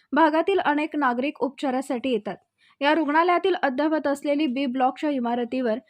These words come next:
श्री छत्रपती शिवाजी महाराज सर्वोपचार रुग्णालय या नामफलकाची गेल्या अनेक महिन्यापासून सिव्हिल प्रशासनाच्या दुर्लक्षामुळे विटंबना होऊन परराज्यात छत्रपती शिवाजी महाराज यांच्याबद्दल बदनामी होत आहे. त्यामुळे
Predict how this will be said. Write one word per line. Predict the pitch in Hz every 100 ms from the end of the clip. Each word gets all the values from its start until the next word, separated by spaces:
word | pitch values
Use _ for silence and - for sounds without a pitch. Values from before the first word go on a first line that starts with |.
| _ -
श्री | 330 339
छत्रपती | 359 370 392 381 370
शिवाजी | 370 320 302 285
महाराज | 302 339 269 285 330
सर्वोपचार | 277 262 285 - 302
रुग्णालय | 277 233 262 269 285
या | 269
नामफलकाची | 254 247 302 320 262 254 254 269 233 - - 262
गेल्या | 294 320 254
अनेक | 302 370
महिन्यापासून | 359 359 294 302 294 320 330
सिव्हिल | 311 277 277
प्रशासनाच्या | 269 254 277 277 294 294 311
दुर्लक्षामुळे | 254 247 240 240 269 254 269
विटंबना | 247 226 240 240 247
होऊन | 233 226 254 277 - - -
परराज्यात | 330 381 359 349 370
छत्रपती | 349 311 302 311 320
शिवाजी | 330 269 269 285
महाराज | 277 294 247 269
यांच्याबद्दल | 262 233 262 247 233 269
बदनामी | 247 226 226 233 254
होत | 247 208
आहे. | 202 214 226 - - _ _ _ _ _ _ -
त्यामुळे | 247 240 254